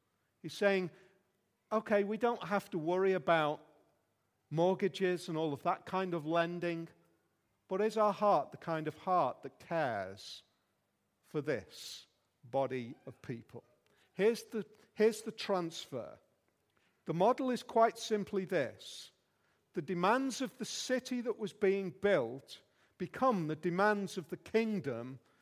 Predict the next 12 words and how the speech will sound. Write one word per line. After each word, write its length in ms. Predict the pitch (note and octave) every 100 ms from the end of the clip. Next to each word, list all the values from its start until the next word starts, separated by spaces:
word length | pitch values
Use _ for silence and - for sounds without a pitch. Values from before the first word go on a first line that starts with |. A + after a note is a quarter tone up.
| _ -
that 220 | E3+ -
Jesus 560 | G3+ A#3 F#3+ C#3+ A#2+
has 120 | - C#3
constructed. 760 | F3 D#3 - G3+ G#3+ - C#3 - _ _ _ _ _ _ _ _ _
Do 100 | -
you 40 |
remember 260 | F3 A#3 A#3
when 300 | A#3 A3 G#3+
the 60 | F3
key 320 | - - A3+
words 460 | A3 G#3+ G#3+ G#3 -
in, 280 | F#3+ F3